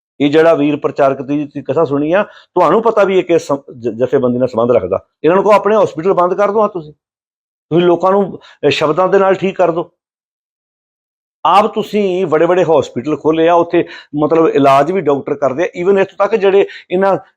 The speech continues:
ਜਥੇਬੰਦੀਆਂ ਦੇ ਮੁਖੀ ਆ, ਉਹਨਾਂ ਦੇ ਪਰਿਵਾਰ ਦੇ ਮੈਂਬਰ ਵੀ ਜਦੋਂ ਬਿਮਾਰ ਹੁੰਦੇ ਤਾਂ ਉਹਨਾਂ ਨੂੰ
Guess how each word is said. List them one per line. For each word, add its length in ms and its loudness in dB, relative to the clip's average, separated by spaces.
ਜਥੇਬੰਦੀਆਂ 640 0
ਦੇ 120 2
ਮੁਖੀ 400 -2
ਆ, 60 4
ਉਹਨਾਂ 360 0
ਦੇ 80 2
ਪਰਿਵਾਰ 420 2
ਦੇ 140 -4
ਮੈਂਬਰ 300 -2
ਵੀ 80 -4
ਜਦੋਂ 180 -2
ਬਿਮਾਰ 320 0
ਹੁੰਦੇ 160 -4
ਤਾਂ 120 -16
ਉਹਨਾਂ 160 -4
ਨੂੰ 100 -4